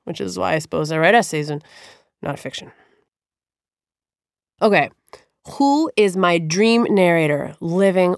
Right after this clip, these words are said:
or dead? Mm, I'm gonna split the diff,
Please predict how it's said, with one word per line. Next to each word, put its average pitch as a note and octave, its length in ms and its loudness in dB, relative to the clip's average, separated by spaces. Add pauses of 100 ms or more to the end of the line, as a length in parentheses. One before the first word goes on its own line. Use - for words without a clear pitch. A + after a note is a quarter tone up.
or D#3 400 0 (260)
dead? C3+ 380 -4 (300)
Mm, D#3+ 720 -4 (200)
I'm A#3+ 400 -2
gonna C4+ 220 2
split - 720 -4
the G#3 120 -4 (140)
diff, C#3+ 440 -6